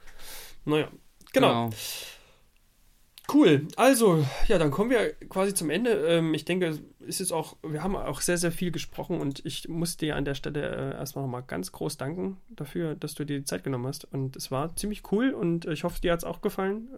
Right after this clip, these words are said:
Speaker 1: Ähm,
Speaker 2: Ja, also,
Speaker 1: Markus
Speaker 2: äh,
Speaker 1: wird
Speaker 2: sehr
Speaker 1: sich sicherlich freuen, dass wir, äh, so eine schöne Folge hinzimmern konnten und sind auch in alter Manier, haben wir schön überzogen.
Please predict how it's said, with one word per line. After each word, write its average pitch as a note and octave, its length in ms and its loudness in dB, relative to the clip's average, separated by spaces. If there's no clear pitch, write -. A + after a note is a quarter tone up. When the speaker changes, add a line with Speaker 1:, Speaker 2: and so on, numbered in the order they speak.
Speaker 1:
Ähm, D3+ 300 0
Speaker 2:
Ja, D3 200 4
also, A#2+ 280 -4
Speaker 1:
Markus D3+ 220 0
Speaker 2:
äh, - 60 -6
Speaker 1:
wird - 80 -2
Speaker 2:
sehr E3+ 40 2
Speaker 1:
sich F3 140 2
sicherlich F3 320 2
freuen, E3 400 0
dass D#3 240 0
wir, D3+ 360 4
äh, D3 240 2
so D#3 60 0
eine D#3 120 2
schöne F#3 300 2
Folge E3 560 2
hinzimmern E3+ 560 0
konnten F#3+ 420 -2
und D3+ 220 -2
sind E3 180 -2
auch D#3 340 -2
in - 80 -4
alter D3+ 240 -2
Manier, C#3+ 580 2
haben C3 140 -2
wir B2 160 -4
schön D3+ 260 -2
überzogen. E3 640 -4